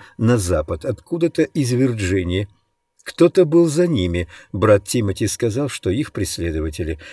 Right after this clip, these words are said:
ехали на мотоциклах и гнались за ними пятьдесят миль. Вагон то ли сошел с рельсов, то ли у него сломалась ось, но они проделали пешком путь до закрытого отеля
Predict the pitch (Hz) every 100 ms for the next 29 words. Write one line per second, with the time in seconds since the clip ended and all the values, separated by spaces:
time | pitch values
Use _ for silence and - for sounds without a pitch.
0 | - - 101 123 120 107 110 117 110 -
1 | 104 - 185 - 80 - - 117 120 -
2 | 117 107 117 143 135 - - 101 127 135
3 | 127 123 - 135 92 101 101 - 98 -
4 | 82 71 _ _ _ _ - 92 110 135
5 | 127 - 120 117 117 - 117 107 147 170
6 | 147 - 82 - - - - 156 131 104
7 | 104 117 139 101 92 101 98 - - 139
8 | 170 - - - - 170 247 165 147 107
9 | 98 95 80 82 - 101 - 90 78 90
10 | 78 - - - 92 117 107 101 120 113
11 | 107 104 95 - 110 104 104